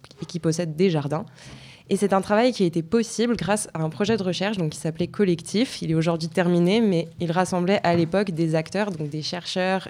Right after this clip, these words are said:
mais aussi, euh, bah, des associations naturalistes, qui avaient pour but de réaliser des inventaires de la faune et de la flore dans différents parcs publics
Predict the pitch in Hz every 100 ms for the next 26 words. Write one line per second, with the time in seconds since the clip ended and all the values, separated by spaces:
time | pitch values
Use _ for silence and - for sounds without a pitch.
0 | 160 160 160 160 185 180 165 151 156 147
1 | 175 196 202 190 180 170 170 160 147 -
2 | 147 147 214 - - - - - - 226
3 | 196 190 170 143 196 180 190 208 170 143
4 | 143 180 - 160 156 170 147 170 180 165
5 | 160 143 165 185 - 208 180 160 147 143
6 | 165 185 151 180 156 160 160 156 143 139
7 | 190 - - 151 165 196